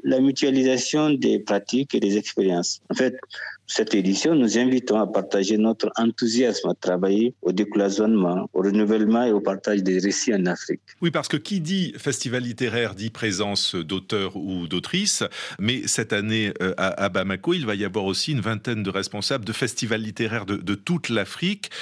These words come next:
Speaker 2: justement pour réfléchir à cette question de, de la circulation des œuvres et, et des auteurs.
Speaker 1: Absolument, euh, c'est une première. Euh, je pense que, euh, pour nous, c'est très important. Nous considérons d'ailleurs cela comme une étape à Bamako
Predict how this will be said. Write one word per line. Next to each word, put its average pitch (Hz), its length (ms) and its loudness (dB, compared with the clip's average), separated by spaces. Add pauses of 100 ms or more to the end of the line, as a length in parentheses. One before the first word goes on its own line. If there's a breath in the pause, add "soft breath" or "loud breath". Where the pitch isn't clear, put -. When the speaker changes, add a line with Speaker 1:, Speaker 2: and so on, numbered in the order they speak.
(160 loud breath)
Speaker 2:
justement 151 340 0
pour - 160 -2
réfléchir 139 420 0
à 127 40 -4
cette 120 180 -4
question 143 480 -2
de, 98 120 -6
de 95 120 -4
la 101 100 0
circulation 131 680 -2 (140)
des 98 220 -2
œuvres 107 200 -2
et, 92 140 -2
et 95 120 -4
des 85 420 -8
auteurs. 82 540 -8
Speaker 1:
Absolument, 113 680 4 (140)
euh, 101 160 4
c'est 117 160 2
une 120 160 4
première. 131 500 4 (220)
Euh, 92 140 2
je 98 100 2
pense 214 320 0
que, 98 320 2 (380 loud breath)
euh, 92 580 2
pour 107 160 0
nous, 123 160 4
c'est - 240 -2
très 143 260 2
important. 117 680 2
Nous 101 100 2
considérons 113 440 2
d'ailleurs 104 220 4
cela 101 300 0
comme 101 180 0
une 107 120 4
étape 107 340 0 (300)
à 85 80 0
Bamako 87 540 0